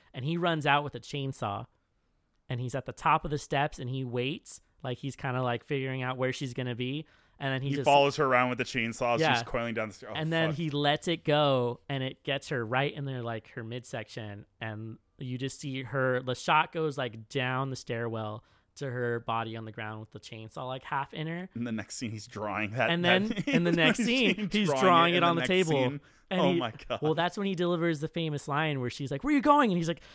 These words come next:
Speaker 1: "I have to, like, return some videotapes."
Speaker 2: Yeah,
Speaker 1: And, like, that's,
Speaker 2: yeah.
Speaker 1: like, what that movie was about. <laughs>
Speaker 2: Yeah.
Speaker 1: And, like, that was, like, one of the memorable ones for me, at least.
Speaker 2: The book
Speaker 1: Yeah.
Speaker 2: was, the book was great. That was a great book.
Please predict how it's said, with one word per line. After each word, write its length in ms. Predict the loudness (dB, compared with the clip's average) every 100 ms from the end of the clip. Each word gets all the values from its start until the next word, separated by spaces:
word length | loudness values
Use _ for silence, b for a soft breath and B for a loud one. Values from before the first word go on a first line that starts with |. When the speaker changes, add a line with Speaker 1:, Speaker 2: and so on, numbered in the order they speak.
| B
Speaker 1:
"I 80 | 2
have 160 | 4
to, 100 | 2 0
like, 180 | 0
return 260 | 0 4 4
some 160 | 4 0
videotapes." 600 | 2 2 0 -6 -10 -8
Speaker 2:
Yeah, 120 | 2
Speaker 1:
And, 40 | 4
like, 140 | 4
that's, 220 | 4 2
Speaker 2:
yeah. 60 | 2
Speaker 1:
like, 200 | -2 -2
what 240 | -2 -2 -2
that 200 | -4 -4
movie 260 | -4 -4
was 140 | -6 -6
about. 280 | -6 -6 -10 B B
<laughs> 180 | B
Speaker 2:
Yeah. 120 | 6 6
Speaker 1:
And, 240 | 6 4 6
like, 280 | 8 6 2 B B 4
that 160 | 6
was, 300 | 8 6 4
like, 240 | 2 2 2
one 160 | -2
of 80 | 0
the 80 | 0
memorable 480 | -2 -2 -2 -2 -4
ones 340 | -4 -6 -10
for 160 | -10 -8
me, 180 | -8 -8
at 100 | -8
least. 340 | -10 -12 -16 -10
Speaker 2:
The 80 | -8
book 180 | -4 -4
Speaker 1:
Yeah. 60 |
Speaker 2:
was, 180 | -4 -6
the 120 | -6
book 220 | -6 -6 -8
was 140 | -14
great. 300 | -12 -12 -12 _ -20 -14
That 80 |
was 100 | -12
a 60 | -12
great 260 | -12 -12 -12
book. 160 | -16